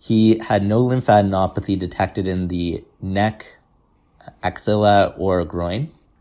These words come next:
He had mild crackles at both bases. His abdominal exam was entirely benign with no masses or,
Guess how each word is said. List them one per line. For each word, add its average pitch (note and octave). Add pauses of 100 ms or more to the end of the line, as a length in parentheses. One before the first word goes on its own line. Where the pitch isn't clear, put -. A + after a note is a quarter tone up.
(260)
He G2+
had G2+
mild F#2+
crackles F#2
at E2
both F2
bases. B2 (760)
His G2+
abdominal G2+
exam F#2
was F2
entirely F#2
benign F2+
with F2
no F#2
masses F2
or, G2